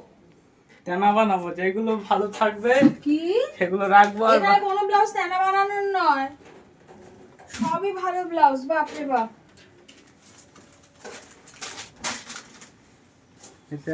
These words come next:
Speaker 1: এখন আর থাকবে?
Speaker 2: এ চাপিস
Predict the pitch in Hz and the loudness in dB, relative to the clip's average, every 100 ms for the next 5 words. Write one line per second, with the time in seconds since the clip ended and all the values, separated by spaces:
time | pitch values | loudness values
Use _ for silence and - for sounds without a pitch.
0 | 160 - 180 175 - - 156 127 - 104 | -6 -6 -6 -8 -8 -4 -2 -2 -4 -10
1 | - - _ _ _ - - 254 - - | -14 -20 _ _ _ -20 -20 -20 -18 -20
2 | - _ - 427 539 - 427 427 466 571 | -20 _ -8 -4 -2 2 4 4 4 4
3 | 571 | 4